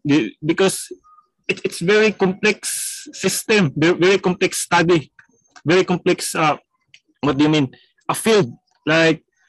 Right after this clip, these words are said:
like, there's a hashing algorithm, there's consensus algorithm, there, there's this,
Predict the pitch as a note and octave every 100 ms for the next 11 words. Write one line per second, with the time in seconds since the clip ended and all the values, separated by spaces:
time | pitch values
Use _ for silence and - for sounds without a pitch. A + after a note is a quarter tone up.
0 | _ _ _ - - B2+ B2+ C3+ D3 -
1 | C#3 B2+ C3 - C3+ B2+ B2 B2 E3+ G3
2 | - F3 E3+ C3 B2 - B2 C#3+ C3+ C3+
3 | - B2+ B2+ B2+ F3+ - E3+ E3 D#3 B2
4 | B2 C#3 B2 B2+ C3 C3 C#3 C#3 -